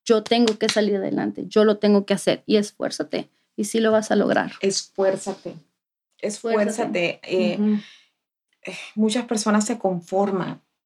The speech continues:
Speaker 1: Sí.
Speaker 2: Están pasando por el momento, ¿no? Pues ya. Y no, no, no, no, no. Hay
Speaker 1: No.
Speaker 2: tanto por hacer, hay una vida
Speaker 1: Ujú.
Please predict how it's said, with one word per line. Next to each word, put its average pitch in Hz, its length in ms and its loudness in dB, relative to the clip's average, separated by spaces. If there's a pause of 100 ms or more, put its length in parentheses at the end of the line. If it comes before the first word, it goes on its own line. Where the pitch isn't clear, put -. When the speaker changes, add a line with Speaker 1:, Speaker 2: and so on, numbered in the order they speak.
(160)
Speaker 1:
Sí. 220 420 2
Speaker 2:
Están 214 320 4
pasando 247 480 4
por 233 160 4
el 214 60 6
momento, 208 600 6
¿no? 285 240 8
Pues 202 240 0
ya. 180 340 4 (640)
Y 190 480 -10 (520)
no, 214 720 2 (100)
no, 214 380 4
no, 226 340 6
no, 226 240 6
no. 202 220 6
Hay 202 180 4
Speaker 1:
No. 214 60 0
Speaker 2:
tanto 247 420 4
por 220 160 0
hacer, 214 320 2
hay 214 160 4
una 226 200 2
vida 226 520 4
Speaker 1:
Ujú. 208 300 0